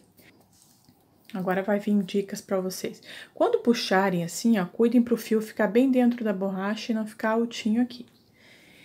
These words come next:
Eu faço esse modelo há muitos anos. Nunca nenhuma cliente reclamou que doeu o seu pé. Coloquei a linha aqui, ó. Agora, vamos começar a colocar as pérolas. Coloquei uma pérola.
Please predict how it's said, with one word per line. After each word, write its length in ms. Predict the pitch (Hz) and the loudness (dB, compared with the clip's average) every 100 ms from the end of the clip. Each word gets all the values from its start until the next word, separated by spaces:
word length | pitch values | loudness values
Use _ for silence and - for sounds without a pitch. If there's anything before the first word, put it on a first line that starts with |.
| _ _ - | _ _ -6
Eu 100 | 196 | -2
faço 300 | 214 254 294 | 0 2 0
esse 160 | - | 0
modelo 360 | 226 190 214 240 | 0 2 2 2
há 80 | 247 | 4
muitos 680 | 226 220 240 254 220 180 | 4 6 4 4 2 -4
anos. 320 | 156 165 - 202 | -4 -6 -6 0
Nunca 460 | 208 254 349 - | 4 4 4 2
nenhuma 400 | 254 240 254 254 | 6 6 6 4
cliente 460 | 247 233 214 214 - | 2 0 0 0 -2
reclamou 500 | 214 202 190 185 202 | -4 -2 0 -2 -4
que 160 | - | -8
doeu 280 | 185 196 185 | -2 2 2
o 40 | 180 | 0
seu 180 | 214 | -8
pé. 280 | 214 - - - - _ _ _ _ _ _ _ _ - _ _ _ _ _ _ | -6 -8 -8 -14 -20 _ _ _ _ _ _ _ _ -20 _ _ _ _ _ _
Coloquei 500 | 294 277 240 226 208 | 4 6 4 2 4
a 60 | 190 | 4
linha 320 | 185 185 175 | 2 2 0
aqui, 320 | - - 294 | -4 -2 0
ó. 140 | 202 185 _ | 0 -6 _
Agora, 240 | 233 226 220 | -6 -2 4
vamos 280 | 233 233 - | 6 6 4
começar 340 | 226 233 214 | 0 0 -2
a 40 | |
colocar 340 | 214 220 214 214 | -4 -4 -2 -2
as 180 | 214 - | -2 -4
pérolas. 680 | 185 170 - - - - _ - _ _ _ _ _ | -2 -2 -4 -10 -16 -16 _ -20 _ _ _ _ _
Coloquei 380 | 196 180 - 180 | -8 -6 -4 -4
uma 140 | 175 | -4
pérola. 520 | - 175 175 214 277 | -6 -4 -2 0 -2